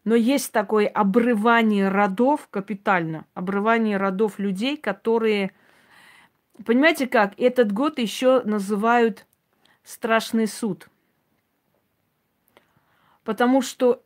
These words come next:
это, смотрите, это некое, некий год, вот некий перекрёсток, остановка. Уже двухтысячный год мы с вами перешагнули, уже две тысячи двадцатый год, округляется век,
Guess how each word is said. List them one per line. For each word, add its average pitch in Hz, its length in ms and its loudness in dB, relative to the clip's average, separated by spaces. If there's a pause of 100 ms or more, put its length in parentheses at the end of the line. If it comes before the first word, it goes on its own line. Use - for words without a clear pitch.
это, 233 640 0
смотрите, 233 640 0
это 226 420 2
некое, 226 600 2 (480)
некий 214 420 0
год, 254 340 0
вот 202 160 -6
некий 220 300 -2
перекрёсток, 214 1120 -2 (760)
остановка. 196 880 -4 (800)
Уже 233 320 0
двухтысячный 226 840 -2
год 247 320 2
мы 214 120 0
с 202 120 -10
вами 214 220 0
перешагнули, 214 1040 0
уже 214 240 -2
две 202 200 -2
тысячи 240 500 -6
двадцатый 208 760 -2
год, 175 300 -6
округляется 208 920 0
век, 185 380 -4